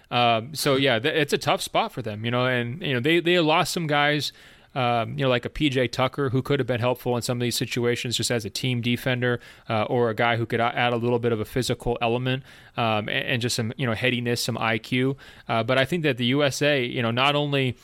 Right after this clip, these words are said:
are they, you know, kind of lacking in star power, but they're also lacking in,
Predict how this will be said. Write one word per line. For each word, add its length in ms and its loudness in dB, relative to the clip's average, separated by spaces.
are 200 2
they, 420 2
you 100 -4
know, 160 0
kind 200 0
of 200 -6
lacking 460 0
in 100 -2
star 300 2
power, 400 2
but 160 -2
they're 140 0
also 420 0
lacking 460 0
in, 280 -2